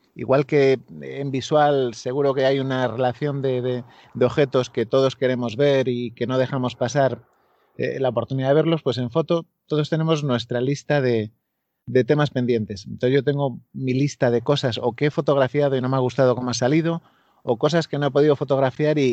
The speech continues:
y quiero hacer. Entonces, aparte de, de consultar en páginas web, eh, y ver qué fotografía otra gente para, para ver qué objetos hay, también me gusta buscar objetos raros,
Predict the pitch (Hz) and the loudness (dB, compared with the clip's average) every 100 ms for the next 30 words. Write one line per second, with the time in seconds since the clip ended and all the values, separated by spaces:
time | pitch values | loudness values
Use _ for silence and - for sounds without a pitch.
0 | 123 117 - 135 123 113 95 92 _ _ | -2 -4 2 4 4 0 -8 -10 _ _
1 | _ _ - 113 110 127 127 139 135 - | _ _ -14 -10 -4 -2 -2 -2 -4 -8
2 | - 110 143 143 147 143 131 120 123 120 | -10 -4 -2 2 2 2 0 -2 -4 -4
3 | 110 135 123 131 135 120 110 151 135 120 | -2 -2 -2 -4 -4 -6 -2 -2 0 -2
4 | 113 107 - _ _ _ 120 120 135 127 | -2 -6 -12 _ _ _ -2 2 2 2
5 | 131 120 - 123 120 120 135 127 120 113 | 0 0 -2 -2 0 0 0 0 0 -2
6 | 156 143 120 120 113 107 104 - 107 113 | -2 -4 0 -2 0 -2 -2 0 2 2
7 | 127 - 131 - 123 127 - 151 147 - | 2 0 -2 -2 -2 -2 0 0 -2 -4
8 | - 123 139 143 151 - 127 - 143 127 | 0 2 2 0 -2 -2 -2 0 -2 -2
9 | 135 131 120 165 151 143 | -2 -2 -2 -2 -2 -6